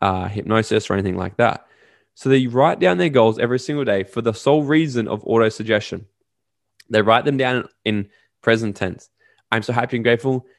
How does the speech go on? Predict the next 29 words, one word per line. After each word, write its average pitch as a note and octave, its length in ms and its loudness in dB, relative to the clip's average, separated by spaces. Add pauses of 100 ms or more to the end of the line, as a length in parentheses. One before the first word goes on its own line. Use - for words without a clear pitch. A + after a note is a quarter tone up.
(140)
now A2+ 160 2
that A#2+ 120 2
I'm A2+ 140 0
donating G#2+ 400 0
a G2 40 -6
million C#3+ 320 2
dollars A#2+ 260 0
a G#2 40 -4
month G#2 260 -4
to A2 100 -6
my G2+ 80 0
favorite G2 340 -4
charity." - 340 -8 (680)
Whatever D3+ 420 2
it D3 80 2
is, - 320 -6 (320)
okay? A#2 320 -4 (480)
"I'm A#2 60 -6
so C3 100 -4
happy B2 220 -2
and A#2 80 -4
grateful B2+ 240 -2
now C3 140 -2
that C#3+ 100 0
I'm C#3+ 100 0
earning E3 500 0
a A#2+ 80 2
million B2 360 4
dollars A#2 320 0